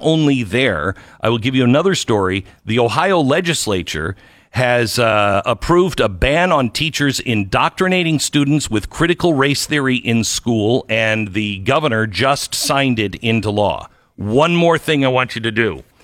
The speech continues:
I want you to go to seventeen seventy-six unites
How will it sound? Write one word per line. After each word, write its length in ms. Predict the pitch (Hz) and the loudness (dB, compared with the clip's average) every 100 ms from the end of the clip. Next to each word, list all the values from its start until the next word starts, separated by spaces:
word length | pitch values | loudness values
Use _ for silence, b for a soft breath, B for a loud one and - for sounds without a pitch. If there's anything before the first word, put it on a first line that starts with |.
| b b b | b b b
I 140 | 107 113 | -2 2
want 320 | 143 180 - | 2 2 -2
you 80 | 190 | -2
to 120 | 160 | -2
go 320 | 127 120 120 | 2 2 2
to 360 | - 117 110 104 | 0 0 2 0
seventeen 720 | - 165 180 202 - 190 196 | 0 0 0 0 0 0 0
seventy-six 840 | - 175 165 165 - 151 - - - | 0 -2 0 -2 0 -2 -2 -4 -4
unites 920 | 117 135 127 147 120 104 - - | 0 4 4 4 0 -4 -6 -8